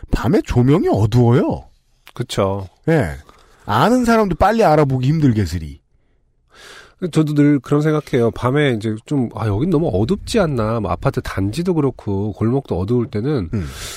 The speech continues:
Speaker 2: 이게 전력이라는 것에, 사실 근데 국가에서 쓰는 전력은 비용이 그렇게 많이 들지 않지 않나요?
Speaker 1: 저도 뭐 그냥 써도 되는 걸로 알고 있는데.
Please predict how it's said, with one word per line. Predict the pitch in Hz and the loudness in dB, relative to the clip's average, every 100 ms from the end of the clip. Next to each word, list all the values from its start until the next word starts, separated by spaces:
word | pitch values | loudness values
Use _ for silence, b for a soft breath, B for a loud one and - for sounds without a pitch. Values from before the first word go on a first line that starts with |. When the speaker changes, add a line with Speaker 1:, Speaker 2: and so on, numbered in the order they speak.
| B _ - | B _ -4
Speaker 2:
이게 | 165 175 | 0 0
전력이라는 | - 120 139 208 196 175 156 143 | 0 0 2 2 2 0 0 0
것에, | 131 123 - 117 104 - - _ | 0 0 0 -2 -2 -6 -18 _
사실 | - 233 | -2 0
근데 | 220 | 2
국가에서 | - 127 233 254 | 0 0 0 0
쓰는 | 233 226 | -2 -2
전력은 | 151 147 190 | 0 0 0
비용이 | - 139 208 | -2 0 2
그렇게 | 330 - 160 | 0 -2 -4
많이 | 143 | -2
들지 | 143 185 | -4 -4
않지 | 113 - 196 | -6 -6 -6
않나요? | 127 82 - - - - | -4 -6 -8 -12 -10 0
Speaker 1:
저도 | 190 202 | 0 0
뭐 | 185 143 - | 0 0 0
그냥 | 147 185 170 | 2 4 4
써도 | 190 - | 0 0
되는 | 107 170 | 0 2
걸로 | 208 185 | 2 2
알고 | 87 107 | 2 0
있는데. | 104 76 73 104 | -2 -4 -4 -4